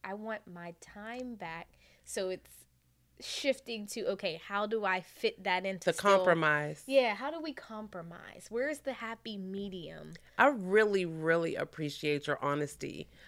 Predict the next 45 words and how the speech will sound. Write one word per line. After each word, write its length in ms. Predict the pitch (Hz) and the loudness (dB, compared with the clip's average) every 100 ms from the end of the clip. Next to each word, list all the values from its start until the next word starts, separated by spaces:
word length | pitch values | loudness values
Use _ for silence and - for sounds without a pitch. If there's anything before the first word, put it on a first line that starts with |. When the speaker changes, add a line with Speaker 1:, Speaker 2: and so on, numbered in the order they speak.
| - | -2
Speaker 2:
about 420 | 165 156 151 151 - | 0 4 6 4 2
this 240 | 151 - | -2 -2
because 540 | - 170 - 180 165 | -6 -8 2 4 4
I 120 | 160 160 | 4 0
feel 240 | - 180 | 4 4
like 420 | 170 160 156 151 - - - _ | 6 6 4 -2 -14 -20 -20 _
so 340 | - - 185 | -8 6 8
mon-, 300 | 180 175 170 170 - | 8 4 4 2 -10
so 200 | - 220 | 2 4
many 360 | 214 208 214 185 | 6 6 6 6
of 140 | 165 | 6
us 280 | 165 156 151 | 6 4 4
hide 400 | - 185 175 170 | 0 8 8 8
behind 760 | 165 156 165 151 147 151 147 147 _ _ _ - _ | 4 2 4 4 4 2 -2 -6 _ _ _ -20 _
the 180 | 147 170 | 0 2
love 260 | 160 156 143 | 6 6 4
of 120 | 139 | 0
motherhood. 500 | 143 139 139 139 135 | 0 0 0 -2 0
Speaker 1:
Yeah, 400 | 247 233 190 175 175 | 0 0 -4 -6 -10
and, 200 | 220 233 | -8 -4
"Oh, 140 | 262 262 | 0 0
we're 100 | 247 | -2
supposed 440 | 254 277 262 247 247 | -8 -8 -4 -4 -4
to 60 | |
be 140 | 233 240 | -12 -10
just 260 | 269 - | -10 -10
so 160 | - 262 | -8 -6
excited 720 | 254 - - 269 285 262 - | -6 -6 -6 -4 -4 -8 -8
to 100 | 302 | -12
be 180 | 247 262 | -10 -12
someone's 500 | - 269 254 269 - | -6 -6 -4 -4 -4
mom." 380 | 277 269 262 233 | -4 -4 -4 2
And 80 | 226 | 8
Speaker 2:
And 140 | 302 | 10
Speaker 1:
it's 120 | 330 | 10
Speaker 2:
it's 60 | 240 | 8
Speaker 1:
like 60 | 226 | 8
Speaker 2:
hard, 600 | 220 233 247 277 330 403 415 _ _ _ _ - | 12 12 12 12 10 4 -4 _ _ _ _ 6
and 180 | 220 233 | 8 10
on 200 | 233 226 | 10 8
some 260 | 240 254 | 8 8
days 320 | 277 277 285 262 | 10 10 8 6
it's 160 | 269 | 4
not 380 | 196 160 165 208 | 6 10 12 12
rewarding. 640 | 247 240 247 262 269 311 | 8 8 8 8 6 4